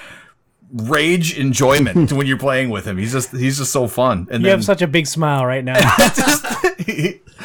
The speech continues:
Speaker 1: it's a blast. I mean, I, I love playing with him. And usually when we, you get a chance to pick who you wanna play with in missions, that's who I go with, just because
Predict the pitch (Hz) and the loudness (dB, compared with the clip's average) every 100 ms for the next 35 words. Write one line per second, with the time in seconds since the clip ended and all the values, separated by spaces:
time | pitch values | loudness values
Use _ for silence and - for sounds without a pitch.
0 | - - - 226 175 180 269 113 - - | -16 -6 -4 -2 0 0 0 -2 -4 -2
1 | 139 156 139 156 160 120 139 131 151 - | -2 0 0 0 -2 -4 0 2 2 0
2 | 135 147 135 98 87 82 92 104 104 101 | -2 -2 -2 -4 -6 -8 -8 -6 -4 -6
3 | - 110 127 135 127 120 120 117 117 113 | -8 -2 -2 0 0 0 0 0 0 0
4 | 110 104 - 110 117 104 - 120 - 113 | -4 -14 -12 -6 -4 -4 -4 -4 -4 -4
5 | 101 98 - 143 127 113 98 98 95 104 | -2 -4 -4 -6 -4 -4 -4 -4 -4 -6
6 | 98 95 101 123 - 90 95 95 95 85 | -6 -6 -4 -4 -4 -6 -6 -6 -8 -8
7 | 85 117 107 76 95 - 92 98 92 | -6 -6 -6 -8 -14 -12 -10 -10 -12